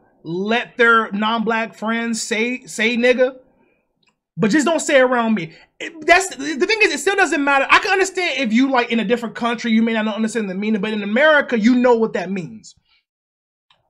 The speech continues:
And regardless if your, if your non-Black and your Black friend le-, allows you to say, you should still have the common sense to know that every Black person is not gonna feel the same way.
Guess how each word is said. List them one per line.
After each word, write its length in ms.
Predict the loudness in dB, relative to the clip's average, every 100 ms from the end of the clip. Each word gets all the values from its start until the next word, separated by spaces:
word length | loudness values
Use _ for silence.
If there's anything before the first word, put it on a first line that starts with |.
| 0
And 360 | 4 4 2 -6 _ _ -4
regardless 600 | 2 4 6 6 4 0
if 200 | 0 0
your, 340 | 0 2 2 2 0
if 140 | 0 2
your 120 | 2
non-Black 640 | 2 0 0 0 -2 -2 -2
and 100 | -2
your 140 | -2 -6 -12
Black 360 | -6 -4 -4 -6
friend 240 | -4 -4
le-, 160 | -6 -6
allows 320 | -4 -2 -2
you 60 | -2
to 60 | -6
say, 240 | -4 -4
you 240 | 0 2
should 160 | 2 -2
still 400 | -4 -2 -2 -6
have 380 | -14 -2 0 0
the 100 | -2
common 440 | -6 -4 -2 -2 -4
sense 240 | -4 -6
to 120 | -2
know 460 | 2 4 2 0 -10 _ _
that 180 | -6 -2
every 260 | 0 0 0
Black 320 | 2 0 0
person 320 | 0 0 0
is 120 | -6 -4
not 160 | -4
gonna 120 | -4 -6
feel 160 | -4
the 100 | -4
same 340 | -4 -6 -6 -6
way. 240 | -8 -8